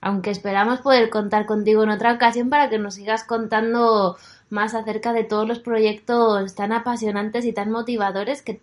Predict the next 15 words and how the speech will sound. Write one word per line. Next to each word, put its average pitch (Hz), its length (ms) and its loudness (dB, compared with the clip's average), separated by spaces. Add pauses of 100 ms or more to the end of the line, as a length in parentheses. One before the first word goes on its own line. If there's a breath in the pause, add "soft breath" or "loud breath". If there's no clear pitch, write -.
(140)
tuviste 202 340 -6
que 233 60 -2
encontrar 220 480 0
en 240 80 -2
tu 233 100 -8
camino, 196 560 -2
porque 180 560 2
en 180 120 2
realidad 196 380 2
nada 269 240 6
más 277 180 2
hemos 233 220 2
hablado 196 380 6
de 180 120 4
dos. 302 340 0